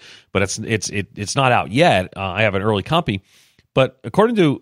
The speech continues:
longitudinal research over decades, scholars at a U S C and an Oxford University Press, evangelicals are a group that actually sustains generational faith from one to the other.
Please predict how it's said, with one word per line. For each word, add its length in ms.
longitudinal 960
research 360
over 280
decades, 840
scholars 400
at 80
a 20
U 180
S 120
C 180
and 80
an 80
Oxford 380
University 440
Press, 360
evangelicals 800
are 180
a 60
group 260
that 120
actually 360
sustains 1080
generational 640
faith 280
from 120
one 160
to 60
the 140
other. 180